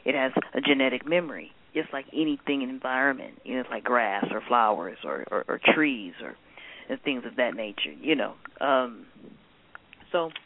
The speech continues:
green science is just not just product, just not something that says it's an ingredient in a jar.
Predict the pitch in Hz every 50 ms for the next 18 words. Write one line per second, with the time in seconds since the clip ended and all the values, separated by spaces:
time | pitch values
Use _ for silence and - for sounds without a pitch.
0 | - - - - - - - - - - - - - - 208 247 247 240 - 220
1 | 185 180 170 160 - - - 170 170 - - 135 113 - - 127 120 - - -
2 | 151 131 104 78 73 - - - - - - 139 - - - 120 - - - 127
3 | - 123 113 113 - - - 214 - - - - 233 - - - - - - 135
4 | 139 143 139 120 120 113 107 - - 123 117 123 117 - - 139 123 110 113 90